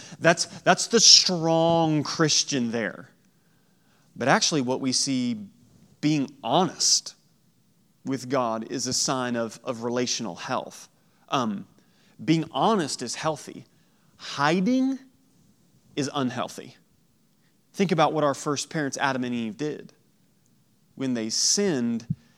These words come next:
they heard God coming and they hid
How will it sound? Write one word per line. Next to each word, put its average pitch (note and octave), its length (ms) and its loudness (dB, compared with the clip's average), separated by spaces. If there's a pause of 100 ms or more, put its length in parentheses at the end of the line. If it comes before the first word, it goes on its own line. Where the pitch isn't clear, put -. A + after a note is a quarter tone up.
(140)
they B2+ 180 -2
heard D#3 500 -4
God B2+ 320 0
coming C#3 400 -4
and B2+ 200 -4
they A2+ 300 -4 (480)
hid C#3+ 640 -4